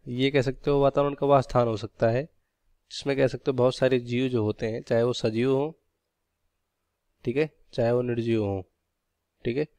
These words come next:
ये दोनों ही कारक आपस में कह सकते हो संबंध रखते हैं। इसी स्थान को बोलते हैं पारितंत्र, ठीक है। उदाहरण के लिए जैसे कि कह सकते हो जंगल का पारितंत्र, स्थल का पारितंत्र और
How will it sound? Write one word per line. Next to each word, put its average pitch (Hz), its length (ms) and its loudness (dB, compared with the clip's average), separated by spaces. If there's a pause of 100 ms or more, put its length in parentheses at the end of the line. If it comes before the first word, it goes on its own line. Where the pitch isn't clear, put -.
(360)
ये 120 80 -4
दोनों 120 320 2
ही 131 100 4
कारक 120 380 4
आपस 117 240 2
में 117 140 -2
कह 120 100 2
सकते 110 300 -4
हो 143 200 -2 (840)
संबंध 120 400 0
रखते 113 300 -2
हैं। 131 160 -2 (120)
इसी 131 320 -2
स्थान 120 340 0
को 120 100 -2
बोलते 113 320 0
हैं 139 100 2
पारितंत्र, 107 640 0 (220)
ठीक 120 160 -6
है। 156 80 2 (600)
उदाहरण 123 300 2
के 131 120 -8
लिए 127 80 0
जैसे 120 260 6
कि 127 100 -4
कह 120 160 4
सकते 110 280 -4
हो 139 200 -2 (1200)
जंगल 120 440 2
का 135 140 4
पारितंत्र, 135 640 0
स्थल 120 340 0
का 127 140 -2
पारितंत्र 135 640 -2
और 131 260 -2